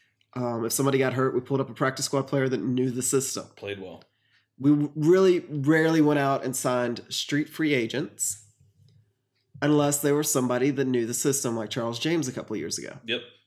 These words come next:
Speaker 1: That's just, with Cornell, that's what his thing was. He wanted players that kn-,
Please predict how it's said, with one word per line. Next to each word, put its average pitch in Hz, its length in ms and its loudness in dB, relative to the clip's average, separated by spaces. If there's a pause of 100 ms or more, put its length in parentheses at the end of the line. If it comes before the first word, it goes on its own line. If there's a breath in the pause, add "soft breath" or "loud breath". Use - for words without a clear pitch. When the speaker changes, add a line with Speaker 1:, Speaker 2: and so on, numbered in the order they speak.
(1300)
Speaker 1:
That's 143 340 0
just, 147 360 0 (360)
with 131 200 -4
Cornell, 127 300 4
that's 127 340 -2
what 127 320 0
his 127 200 0
thing 131 220 0
was. 110 240 -2
He 117 60 -4
wanted 117 200 -4
players 123 280 -2
that 107 80 -4
kn-, 110 260 -8